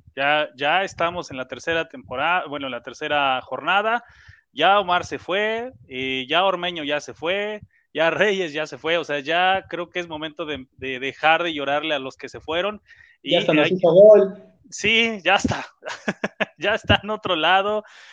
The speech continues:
Speaker 1: Omar, Omar hizo un golazo esta, esta semana. Eh, pero ya es momento para que dejemos de pensar en aquellos que se fueron, porque hay mucha gente que todavía sigue extrañando a, a, a todos, a, a los que se fueron y que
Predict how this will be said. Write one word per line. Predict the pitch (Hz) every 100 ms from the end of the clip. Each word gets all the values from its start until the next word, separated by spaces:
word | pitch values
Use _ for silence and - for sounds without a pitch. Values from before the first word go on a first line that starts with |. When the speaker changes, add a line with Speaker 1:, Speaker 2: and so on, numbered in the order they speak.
| - -
Speaker 1:
Omar, | 143 156 208 226 202 -
Omar | 143 160 185 170
hizo | 151 180
un | 165
golazo | 139 143 170 151
esta, | 139 - 143 127
esta | 117 135 139
semana. | 135 123 135 151 175 _ _ _ - _ -
Eh, | 135 139 139 139 147 - _ _ _
pero | 170 170
ya | 175 247
es | 233
momento | 220 214 214
para | 185 151
que | 151
dejemos | 151 143 185 196
de | 160
pensar | 147 139 151 170
en | 180 143 135
aquellos | 127 156 165 -
que | 135
se | -
fueron, | 151 165 185
porque | 151 160
hay | 160
mucha | 165 190 185 160
gente | 170 156 160
que | 131
todavía | 147 147 147 151 143
sigue | - 156
extrañando | 156 - 131 135 147 147 127 _ - - -
a, | 110 117 -
a, | 120 123 120 117 143 123 123
a | -
todos, | 160 160 156 - - -
a, | 120 117 -
a | 123 127
los | 123 135 -
que | 135
se | - 131 127 127 120 _
fueron | 214 233 220 180
y | 147
que | 143 135